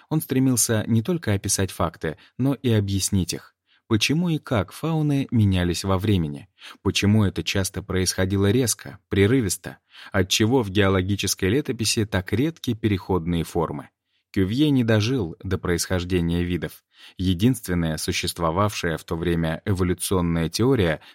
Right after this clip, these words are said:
ламаркизм, ему не нравилась. Кювье, привыкший опираться на твердо установленные факты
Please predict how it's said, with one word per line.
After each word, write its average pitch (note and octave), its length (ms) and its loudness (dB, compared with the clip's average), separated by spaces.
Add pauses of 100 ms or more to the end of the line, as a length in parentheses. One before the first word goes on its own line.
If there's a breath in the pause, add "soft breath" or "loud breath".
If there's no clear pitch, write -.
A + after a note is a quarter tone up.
ламаркизм, G#2 720 0 (200 loud breath)
ему C#3 200 2
не G2 120 4
нравилась. E2+ 580 0 (420 soft breath)
Кювье, G2+ 400 2
привыкший E2 560 -2
опираться F2 580 -2
на F#2+ 200 0
твердо F#2 380 -2
установленные F2 720 -2
факты G#2+ 480 -4